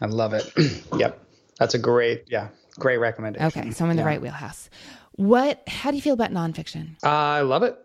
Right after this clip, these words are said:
Speaker 1: I l-, yeah.
Speaker 2: Have you read A Spy Among Friends?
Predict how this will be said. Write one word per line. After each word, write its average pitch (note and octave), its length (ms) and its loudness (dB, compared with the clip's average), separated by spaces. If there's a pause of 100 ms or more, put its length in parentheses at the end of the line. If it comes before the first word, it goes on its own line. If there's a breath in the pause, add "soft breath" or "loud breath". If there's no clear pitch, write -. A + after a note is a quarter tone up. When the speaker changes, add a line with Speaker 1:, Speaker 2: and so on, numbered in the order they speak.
(120)
Speaker 1:
I A#2+ 100 -10
l-, B2 280 -8
yeah. C#3+ 280 -2 (180)
Speaker 2:
Have B3 240 -8
you F4+ 200 0
read F#3 380 0 (260 loud breath)
A F3+ 80 -4
Spy G3+ 680 -4
Among D3+ 460 -4
Friends? - 840 -18